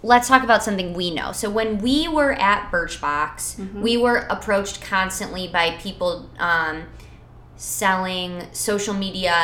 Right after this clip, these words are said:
Speaker 1: and analytics tools, like
Speaker 2: Yeah.
Speaker 1: SaaS products, right?
Speaker 2: Yeah.
Speaker 1: And if you're selling a social media SaaS product to companies who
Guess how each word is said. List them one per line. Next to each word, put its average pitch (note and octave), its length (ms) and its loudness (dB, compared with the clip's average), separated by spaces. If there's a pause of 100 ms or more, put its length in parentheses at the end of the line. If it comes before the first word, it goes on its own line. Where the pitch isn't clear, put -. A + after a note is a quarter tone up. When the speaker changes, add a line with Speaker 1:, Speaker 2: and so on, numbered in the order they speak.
Speaker 1:
and F#3+ 120 -6
analytics E3+ 560 -2
tools, E3 480 -2
like E3+ 320 -2
Speaker 2:
Yeah. G3 120 -4 (200)
Speaker 1:
SaaS E3+ 100 -4
products, - 540 -10
right? E3 320 0
Speaker 2:
Yeah. D#3+ 240 -6 (320)
Speaker 1:
And A3+ 480 2 (840)
if C4 200 0
you're C4 160 4
selling D4+ 880 0 (1120)
a A3+ 100 0
social B3+ 760 0
media G#3+ 380 2
SaaS F#3+ 480 0
product D#3+ 720 -4 (160)
to F3+ 640 -6 (300)
companies A3+ 880 0 (280)
who F#3+ 600 -4